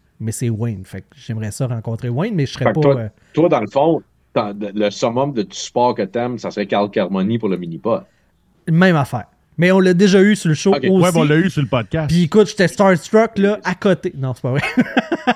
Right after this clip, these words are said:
Speaker 3: Est-ce qu'on, est-ce qu'on t'a raconté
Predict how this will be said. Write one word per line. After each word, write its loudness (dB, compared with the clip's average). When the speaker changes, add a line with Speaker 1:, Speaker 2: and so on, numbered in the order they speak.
Speaker 3:
Est-ce -2
qu'on, 0
est-ce -2
qu'on 2
t'a 2
raconté 2